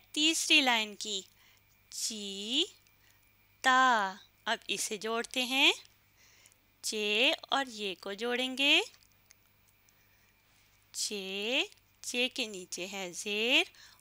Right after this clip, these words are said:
और फिर ये के नुक्ते और फिर हमने लगाना है ते अलिफ ता। अब जोड़कर पूरा लफ्ज़ लिखते हैं, ची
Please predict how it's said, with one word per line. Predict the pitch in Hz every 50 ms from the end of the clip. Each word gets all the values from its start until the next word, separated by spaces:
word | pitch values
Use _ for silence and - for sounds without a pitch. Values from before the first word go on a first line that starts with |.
| _
और | - 180 175
फिर | 170 - - 269 285 349 392 285 233 -
ये | 220 254 277 302 320
के | 311 - - 233
नुक्ते | 208 208 190 180 - - - - 196 180 170 - _ _ - _ _ _ _ _ _ _ _ -
और | - 180 170 - - -
फिर | 285 302 320
हमने | 302 262 220 208 208 202
लगाना | 196 196 185 196 185 180 185 185
है | 190 185 180 214 233 262 330
ते | 370 - _ - 220 208 185
अलिफ | 185 185 190 214 277 349 381 -
ता। | - _ _ - 247 240 247 254 254 233 208 190 185 180 - _ _ _ _ _ _ _ _ _ _ _ _ _ _ _ _ _ _ _ _ _ _ _ _ _ _ _ _ _ _ _ _ _ _ _ _ _ _ _ - _ _ _ _ _ -
अब | 226 254 247 214
जोड़कर | 190 - 233 208 196 190 180 - - 220 247 285 339 - - -
पूरा | 240 220 214 226 240 262
लफ्ज़ | 226 196 190 196 - - - 220
लिखते | 233 - - _ - 254 254
हैं, | 247 262 269 302 359 453 - - _ _ _ _ _ _ _ _ _ _ _ _ _ -
ची | - - - - - 220 208 202 196 196 196 202 214 226 254 294